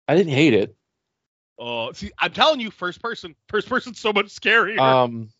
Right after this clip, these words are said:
Speaker 1: I'm also playing it on casual, so
Speaker 2: Hmm.
Speaker 1: the baby isn't there as much. And I figured out pretty quickly, 'cause I wasn't trying to get any achievements by beating it in a certain amount of time, that if you just wait, he goes away. So I would just hide in a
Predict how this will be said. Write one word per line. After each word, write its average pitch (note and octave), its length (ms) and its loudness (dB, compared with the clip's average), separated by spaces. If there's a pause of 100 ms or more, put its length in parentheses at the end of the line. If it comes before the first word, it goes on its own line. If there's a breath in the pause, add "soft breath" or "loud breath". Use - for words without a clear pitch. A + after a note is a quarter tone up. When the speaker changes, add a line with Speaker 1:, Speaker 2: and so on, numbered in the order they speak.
(340)
Speaker 1:
I'm C3+ 140 0
also D#3+ 240 0
playing C#3+ 260 0
it C3 80 0
on A#2 120 -2
casual, B2 680 -2 (300)
so G#2+ 800 2 (440)
Speaker 2:
Hmm. - 60 -20
Speaker 1:
the A2 140 -8
baby G#2+ 440 -6
isn't G#2+ 360 -10
there G2+ 240 -2
as A2 140 -6
much. - 480 -6 (840)
And A2 520 0
I A#2 100 0
figured C3 280 2
out A2+ 120 4
pretty A#2 200 -2
quickly, A#2+ 280 -4
'cause A2 160 -4
I B2+ 60 4
wasn't A#2 260 0
trying A#2+ 160 -2
to A2 60 -2
get G#2+ 140 -2
any G#2 100 -4
achievements G2+ 460 -8
by F#2+ 160 0
beating G2 340 -6
it G2+ 120 -4
in - 60 -12
a G2+ 40 -10
certain G2 240 -4
amount G2+ 160 -4
of F2+ 80 -8
time, G#2+ 400 -4
that G2+ 160 -2
if G2+ 100 -4
you A2+ 80 -4
just G#2+ 160 -2
wait, F#2+ 280 -2
he G#2 100 -12
goes F#2 220 -6
away. E2 320 -6 (1300)
So A2 420 4
I A2 120 2
would G#2+ 160 0
just G#2 160 -10
hide G#2+ 220 4
in G2+ 60 -6
a F#2+ 180 -2